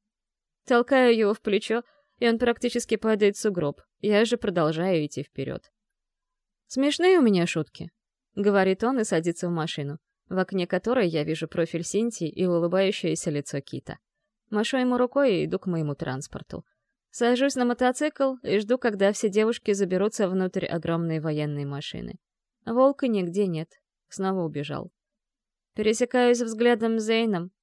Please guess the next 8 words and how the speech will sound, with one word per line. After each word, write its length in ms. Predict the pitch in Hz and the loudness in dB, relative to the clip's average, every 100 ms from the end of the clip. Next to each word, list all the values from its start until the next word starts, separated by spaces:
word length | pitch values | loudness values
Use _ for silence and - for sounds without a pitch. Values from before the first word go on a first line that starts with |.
| _ | _
Он 140 | 208 196 | -6 -4
сидит 320 | 214 190 190 | -2 0 0
на 100 | 185 | -2
своем 360 | - 190 180 | -2 -2 0
байке 340 | 180 190 208 156 | 0 0 -2 -4
и 80 | 143 | -6
кивает 500 | - 147 139 139 - | -6 -6 -4 -6 -8
мне. 300 | 143 135 | -10 -10